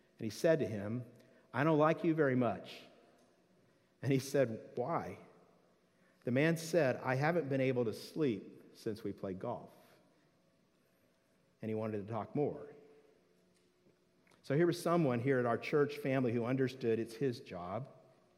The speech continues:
I know there are others of you too, but have you figured this out yet, that it's your job to share boldly?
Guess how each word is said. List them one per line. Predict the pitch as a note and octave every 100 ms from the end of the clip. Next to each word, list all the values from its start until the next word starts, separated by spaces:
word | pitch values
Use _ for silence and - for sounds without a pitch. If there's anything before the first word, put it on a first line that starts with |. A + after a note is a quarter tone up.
| _ _ _ _ _ _
I | -
know | B2+
there | C3 B2
are |
others | B2 C3 A#2
of | A2 G#2+
you | G#2+
too, | - C#3 G#2+ G#2+ B2 - - - _ _ _ _ _
but | C3
have | C3+ B2
you | D#3+
figured | E3+ E3 D#3+
this | D#3 D#3
out | D#3 D#3 D3+ A#2
yet, | A#2 C#3 -
that | B2
it's | A#2+ - -
your | A2 B2+
job | C#3 C3+ C#3+ C#3 - - - _ _ _ _ _ -
to |
share | A2+ C#3+ C3+
boldly? | A#2 B2 C3 C3 C3+